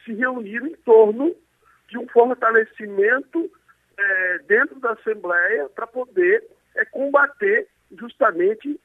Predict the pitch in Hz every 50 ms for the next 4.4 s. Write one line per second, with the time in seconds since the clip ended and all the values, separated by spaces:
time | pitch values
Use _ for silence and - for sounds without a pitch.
0 | _ _ _ _ _ - 208 208 202 190 185 180 170 180 190 185 214 208 _ -
1 | 190 196 208 220 208 180 202 208 180 165 156 165 185 190 202 185 151 165 165 156
2 | 160 156 160 165 160 147 151 156 170 - 170 165 175 175 151 143 135 - - _
3 | - - - - 156 147 147 - - 143 139 139 131 131 135 135 135 135 135 135
4 | 135 135 147 143 135 135 123 117